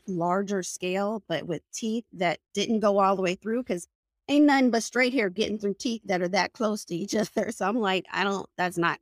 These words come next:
that's not gonna happen." So, um, that's pretty much where the idea came from, and I just couldn't find it.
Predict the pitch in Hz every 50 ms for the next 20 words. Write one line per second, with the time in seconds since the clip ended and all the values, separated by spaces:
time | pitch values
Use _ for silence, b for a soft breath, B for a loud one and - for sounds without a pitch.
0 | - - 156 - - - - - - - - - - - _ - _ _ _ _
1 | _ _ _ _ _ - - - - 196 196 190 180 170 175 180 180 _ _ _
2 | _ _ _ _ _ - 202 196 185 180 170 165 156 156 156 - _ _ _ _
3 | _ _ _ _ _ _ _ _ _ _ - 220 254 302 - - _ - 285 277
4 | 294 277 277 190 185 190 - - - - - - - - 170 190 202 208 202 202
5 | 196 - - _ - 190 190 190 180 175 175 170 190 185 175 160 - - - -
6 | 170 180 190 202 240 - - 240 254 254 269 277 262 - _ _ _ _ _ _
7 | _ _ _ _ _ _ _ _ _ _ _ - 208 220 220 214 196 180 226 233
8 | - - - 277 202 185 - - 208 247 277 220 143 139 -